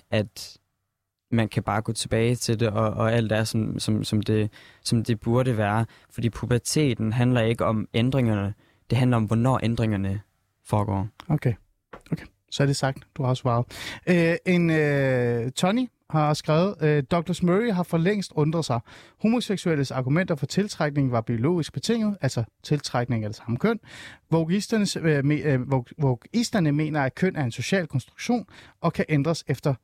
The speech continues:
Speaker 2: forgodtbefindende. Hvorledes kan de to tankesæt harmonere? Ikke sameksistere, men harmonere." Kan de det?
Speaker 1: Nej. Og
Speaker 2: Hvorfor
Speaker 1: det,
Speaker 2: ikke det?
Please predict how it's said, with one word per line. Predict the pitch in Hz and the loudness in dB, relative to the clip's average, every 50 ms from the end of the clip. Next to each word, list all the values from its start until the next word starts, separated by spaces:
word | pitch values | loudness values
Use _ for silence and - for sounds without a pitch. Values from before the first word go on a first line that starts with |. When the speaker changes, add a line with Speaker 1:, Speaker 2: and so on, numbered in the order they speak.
| _ _ | _ _
Speaker 2:
forgodtbefindende. | - - 143 - - 123 123 - 123 - - 120 - - 107 104 - _ - - - - - | -4 -4 -2 0 -2 -2 -2 -4 -6 -6 -6 -6 -6 -6 -8 -10 -10 _ -18 -20 -18 -4 0
Hvorledes | 147 156 170 170 185 214 262 277 - - - | 2 2 2 2 2 0 0 0 -2 -6 -8
kan | - - 170 151 | -6 -4 -2 -2
de | 160 202 | -2 -4
to | - - 233 180 151 | -4 -4 -4 -4 -4
tankesæt | - - - 131 139 185 214 - - 160 151 | -4 -2 0 0 0 0 -2 -2 -2 -2 -2
harmonere? | - - 139 131 127 123 131 147 - 120 113 - _ _ _ _ _ _ _ _ - | -2 0 2 2 4 2 2 0 -2 -4 -8 -10 _ _ _ _ _ _ _ _ -2
Ikke | 175 175 190 220 220 - - | 0 0 0 0 -4 -6 -6
sameksistere, | - - 156 175 220 254 240 - - 185 - - 175 - | -6 -2 0 0 0 0 -2 -2 -4 -4 -2 -2 -2 0
men | 151 156 147 | 0 0 0
harmonere." | 123 135 131 127 120 120 - - - _ _ _ - | 0 0 0 0 0 -2 -4 -6 -12 _ _ _ -6
Kan | - 196 214 | -4 -2 -2
de | 269 254 | 0 -2
det? | 247 226 - _ _ _ _ _ _ _ _ _ | -2 -4 -6 _ _ _ _ _ _ _ _ _
Speaker 1:
Nej. | - 110 101 - - _ _ _ _ _ _ _ _ _ - | -2 -2 -2 -4 -6 _ _ _ _ _ _ _ _ _ -4
Og | 127 | -2
Speaker 2:
Hvorfor | - 226 127 | 0 2 2
Speaker 1:
det, | 285 | 0
Speaker 2:
ikke | 294 233 - | 0 -2 -2
det? | 285 269 | -4 -4